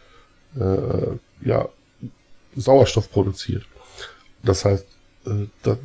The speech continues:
der, der Name, der war dann so ein bisschen, da haben wir uns überlegt, wir nehmen lieber was anderes.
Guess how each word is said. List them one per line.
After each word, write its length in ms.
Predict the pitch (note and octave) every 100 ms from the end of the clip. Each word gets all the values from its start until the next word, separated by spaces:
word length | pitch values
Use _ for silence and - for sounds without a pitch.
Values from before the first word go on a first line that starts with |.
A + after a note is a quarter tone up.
| B2+
der, 180 | G#2+
der 160 | A2+ A#2
Name, 300 | A2+ B2 B2
der 160 | A#2 A2
war 100 | A#2
dann 140 | A2
so 80 | A2+
ein 60 |
bisschen, 300 | A2+ - A#2
da 80 | A2
haben 120 | A#2+
wir 60 | C3+
uns 120 | C3
überlegt, 360 | B2 B2 B2+ -
wir 80 | A2+
nehmen 220 | B2+ C3
lieber 220 | A#2 A2
was 140 | G#2+
anderes. 400 | G#2+ G#2+ G2 F2